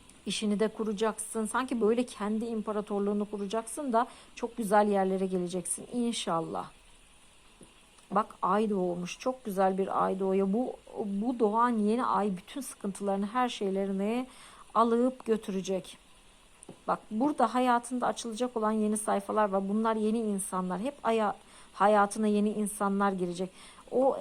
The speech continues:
hayatından çıkan insanlar için de üzülme. Çünkü onların senin hayatındaki rolleri bitmiş.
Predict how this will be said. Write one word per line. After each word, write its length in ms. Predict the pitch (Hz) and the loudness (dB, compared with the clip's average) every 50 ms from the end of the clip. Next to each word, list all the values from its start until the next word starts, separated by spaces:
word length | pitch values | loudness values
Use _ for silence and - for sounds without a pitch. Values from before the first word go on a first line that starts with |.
| - - - | -6 -10 -10
hayatından 640 | - 208 214 226 226 233 247 240 - 269 269 269 269 | -4 0 2 4 6 6 4 4 0 -4 -2 -2 -2
çıkan 280 | 262 - - - - - - | -4 -4 -6 -6 -6 -4 -2
insanlar 540 | 254 254 247 247 - 240 233 240 247 247 240 | -4 -4 -2 -2 -2 -4 -2 -2 -2 -2 -4
için 280 | 247 - - 254 240 | -4 -6 -6 -4 -4
de 120 | 226 - - | -4 -4 -4
üzülme. 440 | 240 226 226 247 254 240 214 220 | -4 -2 0 0 2 2 2 0
Çünkü 280 | 220 - - 226 220 - | 0 -2 -6 -6 -6 -4
onların 480 | - 226 226 214 208 214 214 220 226 240 | -2 -2 0 0 2 2 2 0 -2 -2
senin 300 | - - 233 214 226 220 | -4 -2 -2 -2 -2 -2
hayatındaki 800 | 214 208 196 202 196 190 190 - 220 214 208 214 208 - 233 | -2 0 2 2 2 2 0 -2 -4 -4 -4 -4 -2 -2 -2
rolleri 440 | 202 190 196 196 185 190 196 233 202 | 0 0 0 0 0 0 0 0 -2
bitmiş. 420 | 196 180 - - 202 202 185 - | -2 -4 -6 -6 -6 -4 -4 -6